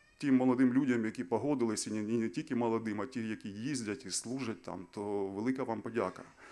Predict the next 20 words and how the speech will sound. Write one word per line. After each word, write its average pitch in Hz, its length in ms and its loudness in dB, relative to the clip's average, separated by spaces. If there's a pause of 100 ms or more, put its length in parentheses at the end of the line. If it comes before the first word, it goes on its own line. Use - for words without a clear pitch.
(420)
Е, 101 120 -2
я 127 100 4
хочу 175 280 4
подякувати 151 720 8 (220)
брату 139 360 4
Юрі 135 280 6
Зубову, 107 580 0 (600)
е, 104 260 2
який 120 300 0
є 135 100 6
діаконом 131 500 6
нашої 120 260 2
церкви, 131 400 2
але 110 180 4
в 110 120 0
області 127 400 0
він 110 120 -2
займає, 120 560 4 (300)
е, - 20 -4
е, 104 400 -4